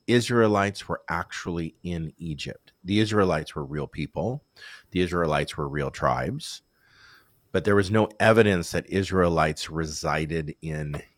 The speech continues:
Egypt. Archaeological evidence and literary evidence. Now, the Egyptians were very careful about drawing pictures and carving objects and making sure that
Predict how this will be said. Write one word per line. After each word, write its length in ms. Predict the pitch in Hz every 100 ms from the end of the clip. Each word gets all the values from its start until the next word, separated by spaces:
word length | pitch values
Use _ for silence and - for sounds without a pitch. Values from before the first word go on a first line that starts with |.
| _ -
Egypt. 640 | 76 69 - 53 - - _ _ _ _ -
Archaeological 760 | 87 - 90 80 78 - 82 -
evidence 500 | 76 69 - - - -
and 220 | 104 104
literary 580 | 95 87 82 71 65 -
evidence. 460 | 78 76 62 - 104
Now, 80 | 101
the 160 | 101
Egyptians 580 | 95 131 139 - 92 85
were 140 | 90
very 340 | 82 98 98 98
careful 640 | - 139 131 - 69 57 - - -
about 340 | 85 87 82 -
drawing 340 | 98 98 92
pictures 640 | - 120 - 85 73 67
and 140 | 73 69
carving 500 | - 101 95 87 82
objects 640 | 85 87 80 67 - -
and 160 | 82 78
making 380 | 85 - 85
sure 200 | 78 - 82
that 180 | 78